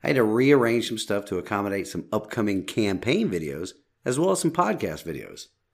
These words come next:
I also had to take some campaign photos with my daughter Kaylee. She's also working on some great graphics.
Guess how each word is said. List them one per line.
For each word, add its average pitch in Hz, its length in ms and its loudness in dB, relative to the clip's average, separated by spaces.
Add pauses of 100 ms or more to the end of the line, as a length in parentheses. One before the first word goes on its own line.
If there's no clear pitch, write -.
(520)
I 147 40 6
also 165 140 4
had 165 120 8
to 147 40 2
take 160 200 0
some - 100 -2
campaign 165 480 4
photos 156 320 4
with 151 100 2
my 160 80 4
daughter 156 260 4
Kaylee. 113 400 0 (140)
She's 143 220 -4
also 135 240 2
working 127 340 0
on 123 100 0
some 95 320 -4
great 107 460 2
graphics. 95 680 -4